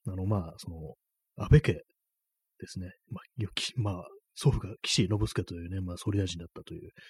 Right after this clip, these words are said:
人物ですけども、結構なんかあの辺がなんか、その血縁がね、こう、繋がってると。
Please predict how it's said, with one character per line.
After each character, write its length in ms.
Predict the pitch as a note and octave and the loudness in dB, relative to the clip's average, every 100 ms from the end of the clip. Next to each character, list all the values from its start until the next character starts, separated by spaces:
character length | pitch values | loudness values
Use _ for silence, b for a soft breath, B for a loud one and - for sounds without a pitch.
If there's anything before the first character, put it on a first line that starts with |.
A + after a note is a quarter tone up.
| B G#2 | B 0
人 140 | G2 | 0
物 120 | F#2+ | 0
で 120 | F#2 | -6
す 60 | - | -6
け 80 | - | -6
ど 60 | E2+ | -6
も、 220 | E2+ E2 _ B B B B B | -8 -10 _ B B B B B
結 140 | E3+ | -2
構 160 | - A#2+ | 4 6
な 80 | A#2 | 6
ん 60 | |
か 80 | A2 | 4
あ 20 | G#2 | 4
の 100 | B2+ | 6
辺 180 | C#3 C3+ | 8 8
が 80 | B2+ | 6
な 80 | B2 | 4
ん 100 | A2+ | 4
か、 200 | E2 - | 0 -8
そ 100 | - | -12
の 40 | G2+ | -2
血 280 | A#2 C#3+ | -2 6
縁 220 | E3 D#3 C#3+ | 8 10 8
が 100 | C#3 | 6
ね、 140 | C3+ | 4
こ 240 | - E2 D2+ | 0 -8 -8
う、 20 | |
繋 160 | - A#2 | -2 0
が 80 | A#2 | 0
っ 20 | |
て 120 | - | 0
る 100 | G2+ | -2
と。 200 | - E2 | -2 -12